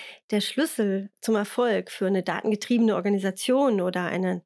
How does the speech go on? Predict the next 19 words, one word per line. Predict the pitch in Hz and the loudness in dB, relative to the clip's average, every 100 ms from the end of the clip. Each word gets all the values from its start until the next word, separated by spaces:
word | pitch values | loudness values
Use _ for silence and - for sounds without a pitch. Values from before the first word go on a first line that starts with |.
| _ - | _ -6
Organisation, | 214 208 202 208 - 247 | 0 2 2 0 0 2
die | 220 208 | 2 0
Daten | 196 - 214 | -2 0 2
nutzt, | 233 247 - - - | 2 0 -4 -6 -6
sind | 196 208 | -2 0
nicht | 220 220 - | 0 -2 -2
nur | 208 | 0
die | 208 | 0
Daten. | 202 160 190 - 190 190 - | -2 -4 -4 -6 -6 -6 -8
Es | - - | -8 -2
geht | 214 208 | -2 2
wirklich | 214 220 214 | 0 2 -2
darum, | - 196 190 208 202 - - - - - | -2 -2 0 2 0 -4 -14 -16 -8 -2
ähm, | 196 190 | 0 0
der | 185 | 0
Schlüssel | - 208 - | 0 0 0
ist | 196 202 | -2 0
wirklich | 185 180 208 202 | -2 0 -2 -2
die | 196 | -4